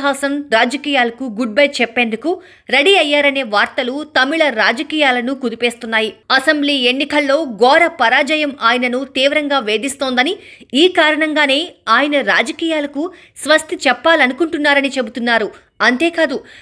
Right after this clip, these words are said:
త్వరలోనే ఆయన ఈ నిర్ణయాన్ని వెల్లడిస్తారని కూడా అంటున్నారు. దీనికి తోడు పార్టీ నుంచి నేతలు ఒక్కొక్కరుగా జారుతుండడం కూడా ఆయన నిర్ణయానికి మరో కారణంగా చెబుతున్నారు. వైస్ ప్రెసిడెంట్ మహేంద్రన్ సైతం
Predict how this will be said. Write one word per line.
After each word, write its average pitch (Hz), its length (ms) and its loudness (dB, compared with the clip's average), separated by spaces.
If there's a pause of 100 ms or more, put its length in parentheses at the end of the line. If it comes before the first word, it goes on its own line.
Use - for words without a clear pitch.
(160)
త్వరలోనే 311 560 2 (400)
ఆయన 269 280 4 (200)
ఈ 247 80 -4
నిర్ణయాన్ని 285 500 2
వెల్లడిస్తారని 294 800 0
కూడా 320 200 2
అంటున్నారు. 269 360 0 (140)
దీనికి 262 360 -2
తోడు 262 240 0 (180)
పార్టీ 285 360 0
నుంచి 302 220 -6 (140)
నేతలు 262 320 0 (160)
ఒక్కొక్కరుగా 294 560 0 (220)
జారుతుండడం 254 680 0
కూడా 247 240 0 (440)
ఆయన 277 260 2
నిర్ణయానికి 277 680 -2
మరో 233 280 0 (120)
కారణంగా 254 420 0 (100)
చెబుతున్నారు. 214 440 -2 (180)
వైస్ 311 340 0
ప్రెసిడెంట్ 311 500 -4
మహేంద్రన్ 294 500 -2
సైతం 277 280 0